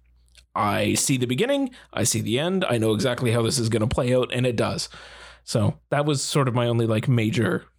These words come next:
complaint with it. Otherwise, yeah, this cast is insane. This is fucking Gene Hackman,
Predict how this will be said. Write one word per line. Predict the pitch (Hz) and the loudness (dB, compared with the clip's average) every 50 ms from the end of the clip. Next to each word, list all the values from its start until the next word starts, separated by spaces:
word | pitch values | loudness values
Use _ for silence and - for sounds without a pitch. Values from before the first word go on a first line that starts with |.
| _ _ _ _ _ _ - - | _ _ _ _ _ _ -20 -8
complaint | - - 127 113 117 117 | -2 -2 0 2 2 2
with | 120 135 151 | 2 2 2
it. | 160 123 | 2 2
Otherwise, | 127 139 160 143 110 104 104 170 - - - - - - - - - - _ _ | 0 0 2 0 2 0 0 0 -2 -4 -8 -12 -20 -20 -20 -20 -20 -20 _ _
yeah, | - 165 180 - - _ _ | 0 0 0 -2 -8 _ _
this | 147 180 196 - | -2 0 0 0
cast | - - 175 190 202 202 - 202 | -2 -2 0 0 0 0 0 0
is | 156 135 | 0 0
insane. | 160 - 147 143 123 - - - 165 185 160 117 123 113 151 160 - _ _ _ - _ _ _ _ | 0 0 2 2 2 2 0 2 2 2 0 0 -2 -6 -8 -10 -12 _ _ _ -20 _ _ _ _
This | - 151 | -4 -4
is | - | -4
fucking | 156 - 165 147 - 147 135 127 139 143 131 139 135 | -2 -2 -2 0 0 0 0 2 0 2 2 2 2
Gene | 143 131 160 170 160 | 2 2 2 2 4
Hackman, | 147 151 147 151 147 - 170 165 156 160 170 165 | 2 2 0 -2 -2 -2 0 0 2 2 0 -2